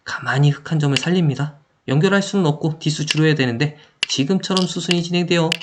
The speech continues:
여러분 보시다시피 아주 깔끔하게 백을 잡을 수 있어 흙이 성공이 됩니다. 자, 그렇다면 이번엔 왠지 이곳에서 단수 치는 수영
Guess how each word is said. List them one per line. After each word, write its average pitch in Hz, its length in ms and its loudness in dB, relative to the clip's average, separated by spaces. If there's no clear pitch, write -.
여러분 120 260 -2
보시다시피 160 680 -4
아주 - 240 -12
깔끔하게 135 680 -4
백을 110 220 -4
잡을 110 200 -2
수 - 120 -6
있어 - 340 -8
흙이 113 360 -10
성공이 110 420 -8
됩니다. 113 540 -2
자, - 260 -6
그렇다면 151 760 2
이번엔 143 500 2
왠지 170 360 4
이곳에서 160 560 -2
단수 139 240 -4
치는 143 220 -2
수영 127 340 -4